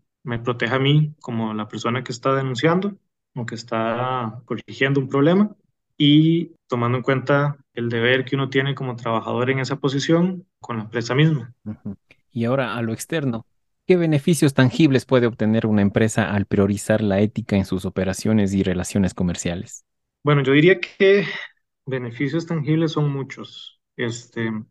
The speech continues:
Speaker 1: volviendo al, al tema de una empresa que tiene en marcha un programa de cumplimiento, esa empresa va a poder crear, eh, indicadores de, de rendimiento adecuados al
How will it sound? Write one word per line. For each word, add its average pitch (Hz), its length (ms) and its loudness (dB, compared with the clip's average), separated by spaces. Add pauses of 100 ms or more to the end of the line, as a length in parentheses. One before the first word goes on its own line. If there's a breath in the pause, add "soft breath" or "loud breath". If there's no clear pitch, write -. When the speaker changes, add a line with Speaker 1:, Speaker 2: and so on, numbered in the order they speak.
(100)
Speaker 1:
volviendo 127 500 -2
al, 156 200 0
al 120 180 -8
tema 151 420 0 (220)
de 127 80 -2
una 127 100 -4
empresa 139 300 -2
que 117 100 -8
tiene 127 760 -2
en 117 80 -4
marcha 131 380 -2
un 110 160 -6
programa 139 460 -2
de 135 60 -2
cumplimiento, 131 880 -6 (340)
esa 135 220 0
empresa 147 720 -2 (260)
va 120 60 0
a 120 60 -8
poder 139 240 2
crear, 139 440 0 (220)
eh, 110 220 -8
indicadores 117 680 -2
de, 120 540 0 (240)
de 127 100 0
rendimiento 117 580 0
adecuados 147 720 -2 (100)
al 107 440 -10